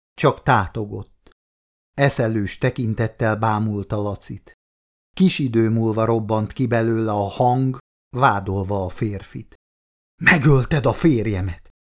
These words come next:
Gyilkos! sikoltotta, majd egyszerűen összecsuklott az ágy mellett, mint akinek kiment minden erő a lábából.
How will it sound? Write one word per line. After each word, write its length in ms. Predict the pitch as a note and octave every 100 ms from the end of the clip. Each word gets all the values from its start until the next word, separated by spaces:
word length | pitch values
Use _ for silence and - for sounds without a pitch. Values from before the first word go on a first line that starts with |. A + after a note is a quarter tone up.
| _ -
Gyilkos! 840 | E4+ B3+ G#3 F3+ D#3+ A#2 - - _ _ _ _ _ _ -
sikoltotta, 960 | F3 D#3 C3+ A#2+ A#2 B2 - - B2+ - _ _ -
majd 160 | F3
egyszerűen 540 | F3+ F#3 - D3+ C#3 C3
összecsuklott 800 | D3+ - B2 C3 G#2+ A2+ G#2+ -
az 140 | A2
ágy 280 | A#2+ A#2+ B2+
mellett, 540 | C3 C3 C3 C3+ - - _ _ -
mint 220 | F3 D#3+
akinek 580 | D#3 - D#3 E3 - - _
kiment 460 | E3+ C#3+ G#2 F#2
minden 400 | B2 C3+ G#2+ G#2
erő 260 | G#2+ G2 G2+
a 100 | G2
lábából. 840 | G2+ G2 G2+ G#2+ G#2 A#2 - G#2+